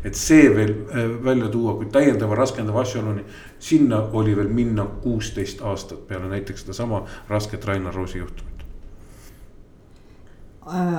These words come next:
Speaker 2: Andres räägib õiget juttu, et, äh, perevägivalla väljatulemine näitab ühiskonna arengutaset. Ehk me, me, me, me tuleme ju sealt, kus see, mis oli koduseinte vahel, see oli väga isiklik asi.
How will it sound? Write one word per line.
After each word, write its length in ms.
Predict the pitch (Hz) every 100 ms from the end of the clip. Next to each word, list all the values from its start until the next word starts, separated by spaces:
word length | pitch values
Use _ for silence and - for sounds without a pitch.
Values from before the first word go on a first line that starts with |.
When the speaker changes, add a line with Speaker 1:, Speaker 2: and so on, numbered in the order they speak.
| -
Speaker 2:
Andres 320 | 214 226 185
räägib 220 | 175 156
õiget 280 | 196 196 156
juttu, 360 | 180 - - 143
et, 320 | 131 - -
äh, 120 | 147 143 - -
perevägivalla 1120 | 240 202 151 214 214 175 143 151 143 143 139
väljatulemine 800 | 160 220 180 139 175 185 147 147
näitab 300 | 156 170 - -
ühiskonna 380 | 202 - 156 170
arengutaset. 680 | 156 139 170 170 143 - - - - - - -
Ehk 220 | 165 165 - -
me, 280 | - 180 165
me, 200 | 165 170 -
me, 160 | 170 -
me 120 | 175
tuleme 540 | - 240 269 175 147 147
ju 60 | 156
sealt, 320 | 208 226 - -
kus 180 | 151 -
see, 140 | 233
mis 160 | 180 170
oli 120 | 170
koduseinte 680 | 214 233 165 208 269 262 170
vahel, 380 | 160 170 160 156
see 160 | 165 175
oli 220 | 170 165
väga 260 | 185 165 156 151 151 156 - -
isiklik 500 | 190 185 - 139 -
asi. 260 | 175 143